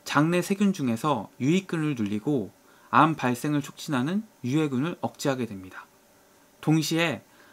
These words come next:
암세포를 공격하는 엔케이 세포와 같은 면역세포를 활성화하게 됩니다.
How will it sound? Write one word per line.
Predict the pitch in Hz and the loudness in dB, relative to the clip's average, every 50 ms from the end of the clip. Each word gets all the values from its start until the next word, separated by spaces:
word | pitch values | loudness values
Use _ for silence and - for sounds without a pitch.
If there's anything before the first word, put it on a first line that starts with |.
| - - | -6 2
암세포를 | - 139 170 180 180 214 208 208 - - 196 190 190 185 185 | 4 6 6 6 6 6 4 4 4 4 6 6 6 4 4
공격하는 | - 135 127 123 147 143 - - - 123 131 165 202 226 233 - _ _ _ _ | 2 0 2 2 0 -2 -2 -4 -4 -2 -2 0 -2 -2 -4 -8 _ _ _ _
엔케이 | - 135 165 175 - - 196 202 196 | 2 2 2 2 2 6 6 6 6
세포와 | 190 - 185 - - - 165 160 | 6 2 -4 -4 0 2 2 2
같은 | 147 117 107 - - 185 165 117 95 - _ _ - _ _ _ - _ | 2 0 -4 -2 -2 -2 -2 -2 -4 -8 _ _ -20 _ _ _ -6 _
면역세포를 | 131 127 147 165 180 160 - - 139 - - - 123 117 147 185 214 226 - _ _ _ _ _ | 4 4 6 4 2 0 -2 -6 -10 -10 -8 -8 -6 -2 0 0 -2 -2 -6 _ _ _ _ _
활성화하게 | - 226 226 220 - - 196 180 156 135 127 123 127 190 | 0 0 0 0 0 -2 -2 -2 -2 -2 -4 -4 -6 -6
됩니다. | 180 - 117 104 101 95 - - | -8 -6 -8 -10 -8 -10 -14 -16